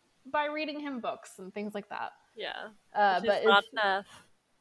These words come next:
Speaker 1: Yeah, it's, it's very obvious, like, in his face, where he's kinda like, "Ah, yes, I appreciate this, but I'm not very happy." <laughs>
Speaker 2: Yeah. So, yeah, so Ella does the whole reading books thing to her dad and all that, and in one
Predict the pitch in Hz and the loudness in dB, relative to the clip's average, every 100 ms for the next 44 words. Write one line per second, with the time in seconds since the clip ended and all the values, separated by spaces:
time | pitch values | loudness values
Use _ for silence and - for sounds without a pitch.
0 | _ 240 214 190 175 160 214 - - 226 | _ -6 -2 2 2 2 0 -2 -4 -4
1 | 226 247 269 240 214 220 220 214 196 - | -2 -2 2 4 4 4 0 0 -4 -4
2 | 208 208 - 208 151 - 202 208 226 202 | -4 -6 -6 -8 -8 -6 -8 -6 -8 -6
3 | 190 190 202 185 185 175 - 185 196 220 | -6 -6 -6 -6 -6 -8 -8 -10 -8 -8
4 | 202 170 - 170 - 180 226 208 208 196 | -8 -10 -10 -12 -8 -8 -4 -4 -4 -4
5 | 190 185 170 180 _ - _ _ _ - | -4 -6 -10 -16 _ -20 _ _ _ -16
6 | - - 208 214 190 170 165 196 - - | -16 -16 -18 -10 -6 -4 -6 -10 -16 -8
7 | - 269 262 254 240 247 190 175 - - | 4 8 10 8 6 8 10 8 4 2
8 | 220 240 226 226 214 208 202 - - - | 4 4 4 2 2 0 0 -10 -18 -10
9 | 214 208 202 196 202 202 196 190 185 - | -6 -4 -4 -4 -6 -8 -6 -8 -8 -14
10 | - 185 180 180 185 _ - 185 185 180 | -14 -14 -14 -16 -20 _ -14 -10 -8 -10
11 | 175 180 180 180 175 175 170 170 165 156 | -4 0 2 2 -2 -6 -4 -2 -2 -4
12 | 185 180 180 - 190 185 185 190 | -6 -6 -6 -6 -6 -4 -6 -6